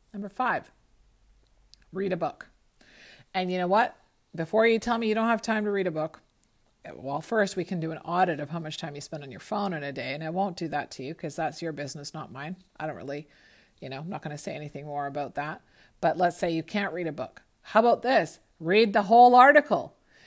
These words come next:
It may sound ridiculous, but people are developing this ridiculous habit of just reading headlines. And I don't know how many people have, you know,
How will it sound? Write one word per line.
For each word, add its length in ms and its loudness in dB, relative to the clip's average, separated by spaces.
It 180 -2
may 360 4
sound 300 0
ridiculous, 640 2
but 180 -4
people 320 2
are 120 4
developing 560 4
this 260 -6
ridiculous 1080 2
habit 640 -2
of 120 -2
just 220 0
reading 220 2
headlines. 680 2
And 240 2
I 160 4
don't 120 4
know 120 2
how 160 2
many 160 -4
people 320 -2
have, 240 -6
you 160 -6
know, 280 -2